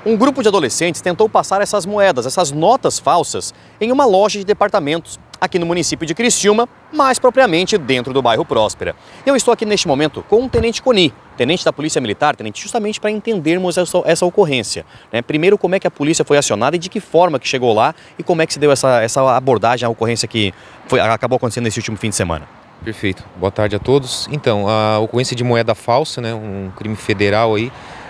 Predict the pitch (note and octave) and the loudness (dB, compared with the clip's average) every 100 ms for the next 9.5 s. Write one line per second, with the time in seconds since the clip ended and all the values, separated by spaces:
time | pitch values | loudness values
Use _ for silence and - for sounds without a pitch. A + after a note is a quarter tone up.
0 | - G#2+ A2 A#2 A2+ A2 A2 - - - | -4 0 2 2 2 0 -4 -10 -12 -2
1 | A2+ A2 B2 B2 A#2 B2 A2+ - A#2+ A#2+ | 0 2 0 -2 -2 -2 -2 0 0 0
2 | A#2+ B2 B2 B2 - B2+ A#2+ C3 B2 B2 | 0 0 0 -4 -4 -6 -2 0 0 0
3 | A#2 A#2 B2 - B2 A2+ G2 G#2 - - | -2 -2 -4 -2 -2 -2 -4 -6 -10 -14
4 | A#2 A2+ G#2 A#2 A2+ G2+ - A#2 G2+ F#2 | -4 0 2 0 -2 -4 -4 -2 -2 -2
5 | - G#2 G2+ F#2+ F#2 F2 - A2 A#2+ A#2 | -2 0 2 0 -2 -4 -8 -4 -2 0
6 | A2 E2+ - - - - - - G#2 G#2 | -2 -4 -10 -20 -20 -18 -20 -4 0 2
7 | G#2 C3 B2+ B2 C3+ C3+ C3 C3+ C3 B2+ | 2 2 0 0 -2 -2 0 0 0 -2
8 | C#3 C#3 C#3 B2+ C#3 D#3 C#3+ C3+ C#3 B2 | -2 2 0 0 -2 -2 -2 -2 -2 -2
9 | - D3+ D#3 D#3+ C#3 | -2 -2 0 0 -2